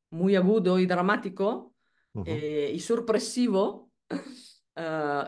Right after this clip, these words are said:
Speaker 1: que nos coge, se dice con el pie equivocado,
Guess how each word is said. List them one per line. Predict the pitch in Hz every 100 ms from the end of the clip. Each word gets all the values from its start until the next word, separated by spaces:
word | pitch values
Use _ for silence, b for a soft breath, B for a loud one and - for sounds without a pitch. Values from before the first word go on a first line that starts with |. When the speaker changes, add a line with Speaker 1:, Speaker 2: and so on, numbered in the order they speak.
| -
Speaker 1:
que |
nos | 175 180
coge, | - 208 - 214 220 240 - b b b _ _ _ - 151
se | 170
dice | 160 247 220
con | 175
el | 156 151 -
pie | 180 185 185 - _ _ _
equivocado, | 151 - 147 143 - 180 143 127 -